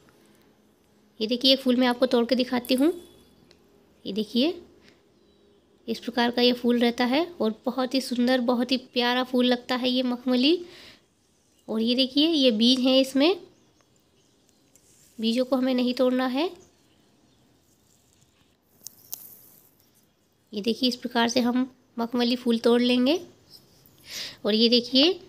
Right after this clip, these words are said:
एक तगारी में रखते जाएंगे। ये देखिए, इस प्रकार से हम बहुत सारे फूल तोड़ लेंगे, क्योंकि हार में बहुत सारे फूलों की ज़रूरत पड़ेगी। तो ये देखिए फ्रेंड्स, बहुत ही प्यारे और बहुत ही मुलायम होते हैं ये मखमली फूल, बिल्कुल मखमल की तरह।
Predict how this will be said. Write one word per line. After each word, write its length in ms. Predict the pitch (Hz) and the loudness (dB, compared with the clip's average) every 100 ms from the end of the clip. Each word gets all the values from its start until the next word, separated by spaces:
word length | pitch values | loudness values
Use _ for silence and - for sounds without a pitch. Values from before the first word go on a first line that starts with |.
| - | -6
एक 160 | 247 240 | -4 0
तगारी 340 | 240 233 233 240 | 2 4 4 4
में 120 | 254 | 4
रखते 300 | 233 - 247 | 2 2 2
जाएंगे। 440 | 247 240 247 311 415 - - - - _ _ _ _ _ _ | 4 2 0 -2 -4 -12 -20 -20 -20 _ _ _ _ _ _
ये 80 | 220 | -8
देखिए, 420 | 220 226 254 320 349 - - - | -4 -2 0 -2 -4 -16 -20 -14
इस 80 | 226 | -6
प्रकार 300 | 247 233 233 | -4 0 0
से 120 | 254 | 2
हम 260 | 247 247 247 - | 0 0 -2 -4
बहुत 240 | 240 254 | -4 -4
सारे 260 | - 240 240 | -4 -4 -2
फूल 200 | 247 226 | 0 0
तोड़ 200 | 220 240 | 2 2
लेंगे, 360 | 240 254 269 370 - - - - _ _ _ _ _ - | 2 2 2 -2 -6 -20 -20 -20 _ _ _ _ _ -10
क्योंकि 220 | 240 262 | -6 -4
हार 260 | 254 240 240 | -2 -2 -2
में 180 | 262 254 | -2 -2
बहुत 220 | 247 247 | -2 -2
सारे 220 | 247 240 | 0 -2
फूलों 280 | 247 240 240 | 0 0 2
की 120 | 240 247 | 2 2
ज़रूरत 260 | 240 240 240 | 2 0 2
पड़ेगी। 400 | 240 247 294 381 - _ _ _ _ _ _ _ _ _ _ _ _ _ - - - 240 | 2 2 0 -2 -10 _ _ _ _ _ _ _ _ _ _ _ _ _ -20 -20 -8 -2
तो 60 | |
ये 140 | 240 254 | 0 2
देखिए 220 | 269 277 | 0 0
फ्रेंड्स, 280 | 277 277 269 | 2 2 2
बहुत 460 | 226 254 269 269 277 | 0 0 0 0 2
ही 280 | 285 285 277 | 4 4 2
प्यारे 380 | 262 240 240 277 | 0 2 4 2
और 80 | 269 | 2
बहुत 320 | 247 269 262 | 2 0 2
ही 60 | 269 | 2
मुलायम 480 | 247 240 233 269 | 2 4 4 4
होते 240 | 277 254 277 | 2 2 4
हैं 80 | 277 | 4
ये 120 | 277 | 4
मखमली 400 | 262 262 262 269 | 2 0 0 0
फूल, 220 | 269 277 | 0 0
बिल्कुल 300 | 262 269 277 | 0 -2 0
मखमल 380 | 262 240 254 254 | 0 -2 -2 -4
की 120 | 254 | -2
तरह। 320 | 277 262 294 | -2 0 -2